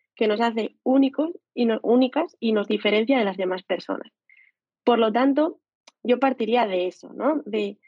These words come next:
que el hecho de que en algún momento te den un diagnóstico de trastorno límite de la personalidad no está significando que tu personalidad está mal. ¿no? Sino que ciertas características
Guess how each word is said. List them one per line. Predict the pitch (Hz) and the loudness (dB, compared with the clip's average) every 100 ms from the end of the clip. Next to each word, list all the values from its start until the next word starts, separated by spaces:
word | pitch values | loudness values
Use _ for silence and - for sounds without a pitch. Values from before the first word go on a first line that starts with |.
| _ _ _ _ | _ _ _ _
que | - 208 202 196 - | -6 -4 -2 -6 -4
el | 208 226 | 0 2
hecho | 254 285 262 | 2 0 0
de | 262 247 | -2 -2
que | 240 | -4
en | 226 214 | -4 -4
algún | 202 233 | 0 2
momento | 233 214 233 226 175 | 2 2 0 -2 -4
te | 175 | -6
den | 185 220 | -2 -2
un | 220 | 0
diagnóstico | 214 208 233 233 196 190 | -2 0 -2 -4 -10 -8
de | 185 | -8
trastorno | 180 175 214 220 220 | -10 -4 0 2 2
límite | 220 220 214 | 2 0 0
de | 208 | 0
la | 208 | 0
personalidad | 208 208 202 202 202 226 - _ _ _ | -2 -2 -2 0 0 -2 -8 _ _ _
no | - 240 | 2 4
está | 247 247 | 4 0
significando | 226 220 196 196 196 202 185 | 0 0 0 0 0 0 -2
que | 185 | -6
tu | - - | -8 -6
personalidad | 175 - 175 170 175 170 - | -6 -4 -2 0 0 0 -4
está | 151 - 156 | -8 -4 -2
mal. | 160 151 _ _ _ _ _ - | -2 -4 _ _ _ _ _ 4
¿no? | 185 262 | 4 2
Sino | - 214 196 180 | -2 -4 -4 -2
que | 185 170 190 _ _ _ _ _ - - | 0 -2 -2 _ _ _ _ _ -20 2
ciertas | 247 233 220 214 | 2 4 -2 -4
características | 208 196 214 233 202 196 185 | -8 -4 -4 -4 -10 -10 -14